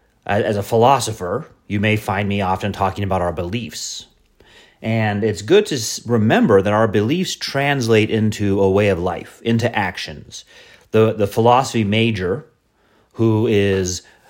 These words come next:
able to talk about all the different thinkers, all the arguments they've learned, but whose life is in shambles, hasn't allowed, ha-, hasn't, hasn't really come to knowledge even. It isn't that he, he knows what is good,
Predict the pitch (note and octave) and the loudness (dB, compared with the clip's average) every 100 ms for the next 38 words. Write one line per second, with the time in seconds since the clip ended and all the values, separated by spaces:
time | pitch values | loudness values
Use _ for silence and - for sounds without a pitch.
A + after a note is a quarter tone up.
0 | - A2+ A2 A2 - F#2 A#2+ A2+ A2+ G#2+ | -2 2 2 2 -2 -6 0 0 0 0
1 | G#2+ G2 G2 - A#2+ B2+ C3 A#2 A2+ A2+ | 2 0 -2 -4 2 6 6 4 4 2
2 | G#2+ A#2 A2+ A2 G#2+ G#2 G#2 G#2+ - - | 2 0 0 2 2 2 0 -6 -14 0
3 | A#2 B2 G#2+ A2 A#2 A2 G#2 G2+ G#2+ G2 | 4 4 4 0 0 0 0 -2 -2 -2
4 | F#2+ G2+ G#2 G2+ G2+ - - _ G#2+ A#2+ | -2 -2 -2 -4 -6 -12 -20 _ 0 2
5 | A2+ G2+ G#2+ A2+ A2 F#2+ F2+ - C#3+ B2 | 2 2 2 2 0 -2 -4 -4 -2 -2
6 | E2 F2 - - _ _ _ _ _ _ | -4 -8 -12 -18 _ _ _ _ _ _
7 | - - C3 C3+ C#3 A#2+ G#2+ G2+ G2+ G2+ | -8 0 0 2 2 4 4 4 2 -2
8 | G#2 - - E3+ C3+ - - D#3 D3+ A2+ | -8 -6 0 0 0 -10 -4 0 2 0
9 | G2+ F#2 E2 G#2+ G#2+ C#2 C2 C#2+ A1 - | 0 -4 -2 2 2 0 -6 -16 -18 -20
10 | - _ _ _ _ _ _ _ _ - | -20 _ _ _ _ _ _ _ _ -6
11 | G#2 A2 A#2 C3+ B2+ A#2+ G#2+ G#2 F2+ G2+ | -2 2 2 2 2 4 2 2 -2 -4
12 | G2 A2+ B2 A#2+ G2+ G2 E2+ F#2+ A2 G2 | -2 2 4 2 0 -2 -2 0 2 2
13 | F#2+ A#2 | 0 -6